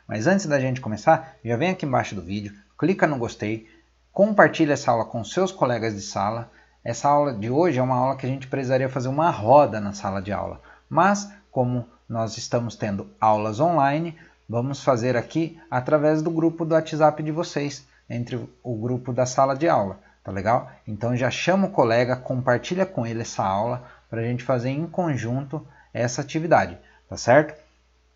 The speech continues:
Então manda pra ele pelo WhatsApp, pelo Facebook, por todas as redes sociais aí que vocês têm os colegas de vocês, tá?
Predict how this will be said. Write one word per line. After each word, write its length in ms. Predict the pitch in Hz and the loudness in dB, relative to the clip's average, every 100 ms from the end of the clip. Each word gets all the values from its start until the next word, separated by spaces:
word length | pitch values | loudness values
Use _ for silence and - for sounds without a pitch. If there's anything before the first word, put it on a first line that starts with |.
| _ _ | _ _
Então 180 | 110 110 | 0 2
manda 220 | 117 131 | 4 4
pra 140 | 123 107 | 2 0
ele 140 | 98 | -2
pelo 160 | 98 90 | -4 -6
WhatsApp, 600 | 90 98 143 147 127 - | -4 6 8 8 6 -2
pelo 160 | 104 | -8
Facebook, 640 | 98 101 98 95 147 156 - | -8 -10 -8 -2 0 -2 -6
por 180 | - 127 | -8 0
todas 220 | 170 170 | 0 2
as 180 | 165 123 | -2 0
redes 300 | 143 143 - | -2 -2 -6
sociais 560 | 135 - 117 120 110 | -12 -4 0 0 -2
aí 200 | 113 104 | -6 -8
que 140 | 107 107 | -10 -12
vocês 440 | 107 - 110 117 | -10 -6 -6 -6
têm 260 | - 104 113 | -8 -8 -8
os 100 | - | -8
colegas 440 | - 104 101 107 | -6 -4 -4 -6
de 60 | 117 | -4
vocês, 440 | 170 - 90 - _ - _ | -6 -6 -12 -16 _ -20 _
tá? 260 | 104 120 | -4 -4